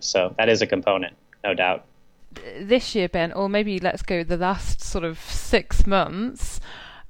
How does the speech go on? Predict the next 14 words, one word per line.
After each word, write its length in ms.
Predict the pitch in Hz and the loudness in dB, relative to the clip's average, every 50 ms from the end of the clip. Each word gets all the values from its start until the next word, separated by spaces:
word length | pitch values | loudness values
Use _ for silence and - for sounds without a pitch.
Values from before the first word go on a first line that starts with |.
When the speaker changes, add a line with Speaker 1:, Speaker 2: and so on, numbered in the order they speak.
| - - - - | -20 -20 -14 -10
Speaker 2:
it 60 | - 220 | -6 -2
must 280 | 233 240 247 240 - - | 0 2 2 0 0 -4
have 100 | 214 - | -2 0
been 340 | 214 208 202 202 196 - - - - - - - - 180 190 196 196 - - - | 0 0 0 -2 -4 -8 -10 -12 -14 -14 -12 -12 -12 -12 -12 -10 -10 -12 -10 -10
the 260 | 196 196 190 233 233 | -8 -2 0 2 4
most 500 | 226 220 208 196 196 - - - - - - - - - | 4 4 4 2 2 0 -4 -4 -4 -4 -6 -6 -8 -4
incredible 760 | - 214 202 196 - 220 226 208 208 196 196 185 175 180 - - - | -2 -2 0 0 2 2 4 4 2 0 -2 -4 -4 -4 -6 -8 -4
icing 520 | 185 196 214 220 - - - 220 202 196 190 | -2 0 0 0 0 -2 -2 -2 -2 -2 -2
on 180 | - 196 196 190 | -4 -4 -4 -2
the 80 | 190 | -2
cake 580 | - - 202 202 175 - - - - - - - 214 | -2 0 0 0 0 -2 -4 -8 -8 -6 -4 -4 -4
so 280 | - - - 208 196 | -4 0 0 0 2
far 400 | - - - 196 185 - 180 156 | 0 0 -2 -2 -2 -2 -4 -4
to, 380 | - - - 196 175 170 175 | -4 -2 0 2 2 2 0